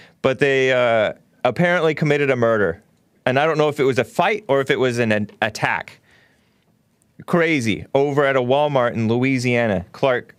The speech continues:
I mean, in Charles, I think Charles County. I told you about it in Hake News. What a mess. Um, Joe Biden pretending he wants unity. What a phony.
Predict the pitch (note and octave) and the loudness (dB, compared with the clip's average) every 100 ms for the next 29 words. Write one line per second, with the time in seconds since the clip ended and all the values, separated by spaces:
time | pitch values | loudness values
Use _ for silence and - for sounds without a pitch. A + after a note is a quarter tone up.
0 | - A#2+ A#2 G2+ - D3 C#3+ C#3 B2 - | -4 -2 -2 -2 -2 -2 0 -2 -4 -12
1 | - _ _ _ A#2 - - A#2+ B2 A#2 | -20 _ _ _ -10 -10 -4 -2 -2 -4
2 | B2+ A2+ B2+ A#2+ - - B2+ B2+ D#3 C#3+ | -4 -4 -4 -8 -12 -6 -4 -2 -2 0
3 | C3 B2+ B2+ A#2 G#2+ A#2+ A2 A2+ A2 A2 | 0 0 0 -2 0 -2 -2 -2 0 -2
4 | A2 - _ _ _ - C#3 C3 G#2 G2+ | -4 -14 _ _ _ -2 0 2 2 0
5 | G#2+ - - _ _ _ _ - A#2+ A2 | -2 -10 -18 _ _ _ _ -2 0 0
6 | F#2+ F#2 - E3+ E3 D3 D3+ D3+ D3 C#3 | 0 -4 -2 -2 0 0 0 0 -2 -2
7 | C#3 D#3 C#3+ C3+ C#3 C3 C3 B2 A2 A#2 | -2 -2 0 0 0 0 0 -2 -2 0
8 | A#2 A2+ B2+ F3+ - - - - F#2+ G2+ | 0 0 0 -2 -4 -8 -6 -2 0 0
9 | G2 | 0